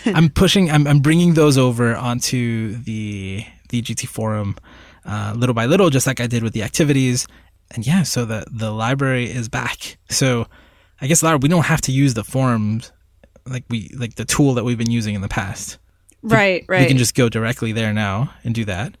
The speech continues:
Speaker 1: 'Cause the forum will save all the data.
Speaker 2: Yeah, yeah.
Speaker 1: So we don't have to worry about losing anything.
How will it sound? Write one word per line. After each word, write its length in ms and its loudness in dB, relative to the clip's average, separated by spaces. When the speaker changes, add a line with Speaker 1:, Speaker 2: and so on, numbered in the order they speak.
Speaker 1:
'Cause 200 -2
the 80 -4
forum 400 2
will 100 0
save 920 -2
all 140 2
the 100 -4
data. 500 -4
Speaker 2:
Yeah, 220 2
yeah. 120 -2
Speaker 1:
So 180 2
we 140 -2
don't 180 2
have 120 -4
to 100 -6
worry 160 0
about 260 -4
losing 640 -6
anything. 500 -14